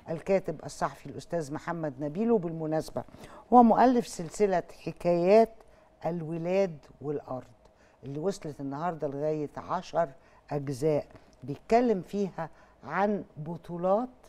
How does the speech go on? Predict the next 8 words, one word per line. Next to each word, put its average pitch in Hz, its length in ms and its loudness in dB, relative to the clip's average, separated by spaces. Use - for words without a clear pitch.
آه، 131 380 -10
المصريين، 170 840 -4
بطولات 143 480 -6
الجيش، 135 500 -10
بطولات 120 440 -12
الشرطة، - 520 -14
عن 135 140 -8
الشهداء، 127 680 -4